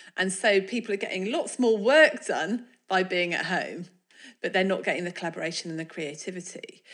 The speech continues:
So I think both and, totally brilliant. But you need to be, as a, as a leader, you need to be very clear with your teams about what,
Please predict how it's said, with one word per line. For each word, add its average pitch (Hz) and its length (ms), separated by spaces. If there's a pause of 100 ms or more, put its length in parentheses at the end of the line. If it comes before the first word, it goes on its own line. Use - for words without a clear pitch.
(160)
So 208 360
I 226 80
think 196 500
both 220 300
and, 147 420 (440)
totally 185 420
brilliant. 202 440
But - 120
you 202 140
need 277 220
to - 80
be, 185 320 (440)
as 214 160
a, 214 220
as 214 120
a 196 60
leader, 311 280
you 185 140
need 208 180
to - 80
be 202 120
very 226 260
clear 415 540
with 214 140
your - 160
teams 185 460
about 185 280
what, - 280